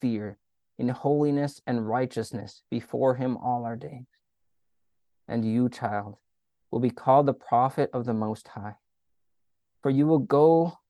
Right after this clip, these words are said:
before the Lord to prepare his ways, to give knowledge of salvation to his people, by forgiveness of their sins.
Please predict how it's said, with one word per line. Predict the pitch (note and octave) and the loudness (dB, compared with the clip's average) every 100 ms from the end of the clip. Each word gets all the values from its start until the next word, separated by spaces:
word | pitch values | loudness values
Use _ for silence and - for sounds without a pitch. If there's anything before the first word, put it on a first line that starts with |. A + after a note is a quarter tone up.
| - | -6
before | - - C#3+ D#3+ | -6 -2 2 2
the | D#3 | 4
Lord | C3+ B2 A#2 G#2+ - _ _ | 4 4 4 2 -4 _ _
to | - | -6
prepare | A#2+ B2 B2 C3 B2+ | 0 0 0 0 2
his | A#2+ | 0
ways, | A2+ A2 G2+ F#2+ - - _ _ _ _ _ _ _ | -2 -4 -6 -10 -16 -20 _ _ _ _ _ _ _
to | - | -4
give | C3+ D3 | 2 2
knowledge | C3 C3+ D3 D3+ D3 | 4 4 4 2 2
of | B2+ C3 | 0 -4
salvation | - C3+ B2 B2+ C3+ - C3 B2 B2 | 0 2 2 0 0 -2 -2 -2 -4
to | A#2+ | -6
his | A2+ | -6
people, | - G#2+ - A#2+ - _ _ _ _ _ _ _ _ _ | -8 -10 -10 -14 -18 _ _ _ _ _ _ _ _ _
by | - A#2+ | -6 -4
forgiveness | - B2 B2+ C3 C3+ B2+ | -2 -2 2 2 2 0
of | A#2+ | -2
their | A2+ A2 | -2 -4
sins. | - G#2 G2+ | -4 -10 -10